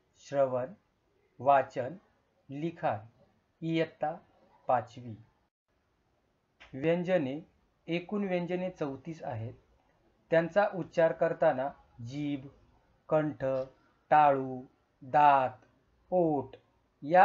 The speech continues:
अवयवांशी स्पर्श होतो, त्यांना व्यंजन म्हणतात. क, कमळ, ख, खडू, ग, गवत, घ, घर.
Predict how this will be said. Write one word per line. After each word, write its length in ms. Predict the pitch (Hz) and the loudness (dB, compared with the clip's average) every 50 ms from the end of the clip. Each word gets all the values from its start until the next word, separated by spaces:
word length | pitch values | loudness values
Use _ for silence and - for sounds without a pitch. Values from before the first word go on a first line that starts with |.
| - - | 6 4
अवयवांशी 640 | 165 151 151 151 151 151 151 151 147 147 - 180 | 2 0 0 -2 -2 -2 -2 -2 -4 -4 -8 -12
स्पर्श 440 | 180 - - - 147 139 127 - - 143 | -18 -16 -12 -8 -8 -8 -8 -10 -10 -10
होतो, 380 | 127 127 117 - 117 113 - _ _ _ _ - | -10 -10 -12 -16 -18 -20 -20 _ _ _ _ -2
त्यांना 360 | 151 151 156 156 156 156 160 180 - _ _ _ - | -2 0 0 0 -2 -2 -2 -4 -8 _ _ _ -14
व्यंजन 520 | 127 131 147 147 147 143 135 151 147 147 143 | -8 -6 -4 -2 -2 -4 -4 -4 -6 -6 -6
म्हणतात. 380 | 151 143 135 113 - 98 98 - _ _ _ _ _ _ _ _ _ _ _ _ _ _ _ _ _ _ _ _ _ _ _ _ _ _ _ _ _ _ _ _ _ _ _ _ _ _ _ _ _ _ _ _ _ - | -6 -8 -8 -10 -12 -14 -14 -16 _ _ _ _ _ _ _ _ _ _ _ _ _ _ _ _ _ _ _ _ _ _ _ _ _ _ _ _ _ _ _ _ _ _ _ _ _ _ _ _ _ _ _ _ _ -4
क, 80 | - 180 185 180 170 160 160 180 - - _ _ _ _ _ _ _ _ - | 2 4 4 6 4 4 2 0 -2 -6 _ _ _ _ _ _ _ _ -2
कमळ, 520 | - 170 175 180 190 185 175 143 123 110 110 113 - _ _ _ _ _ _ _ _ - | 0 2 4 6 6 6 8 6 4 2 -2 -10 -14 _ _ _ _ _ _ _ _ -8
ख, 120 | - - 165 165 160 151 151 156 170 190 226 - - _ _ _ _ _ _ _ _ _ - | 0 2 4 4 4 4 2 2 0 0 0 -4 -10 _ _ _ _ _ _ _ _ _ -6
खडू, 540 | - - 170 175 185 202 202 180 147 120 110 - - _ _ _ _ _ _ _ _ _ _ _ - | 2 4 4 4 4 2 0 -2 -4 -6 -8 -14 -18 _ _ _ _ _ _ _ _ _ _ _ -20
ग, 180 | 131 123 135 160 160 151 143 143 156 175 202 226 - _ _ _ _ _ _ _ _ - | -8 -2 2 2 4 4 2 0 0 -2 -2 -4 -6 _ _ _ _ _ _ _ _ -18
गवत, 560 | 131 117 127 165 175 175 190 196 185 151 120 110 - _ _ _ _ _ _ _ _ _ _ _ _ - | -8 0 4 6 6 6 8 8 8 8 8 4 -2 _ _ _ _ _ _ _ _ _ _ _ _ -16
घ, 220 | 127 110 127 160 160 156 143 143 151 175 202 233 - _ _ _ _ _ _ _ _ - | -10 -2 2 2 4 4 4 2 0 0 -2 -2 -6 _ _ _ _ _ _ _ _ -14
घर. 580 | 131 113 127 160 185 190 180 156 127 113 101 | -8 -2 2 6 6 8 8 6 6 4 0